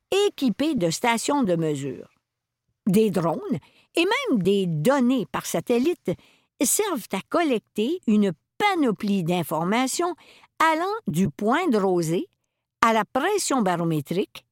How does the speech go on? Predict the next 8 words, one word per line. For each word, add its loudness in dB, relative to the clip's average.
la -2
vitesse 0
du 0
vent, -2
sa 0
direction, -2
et 0
cetera. -2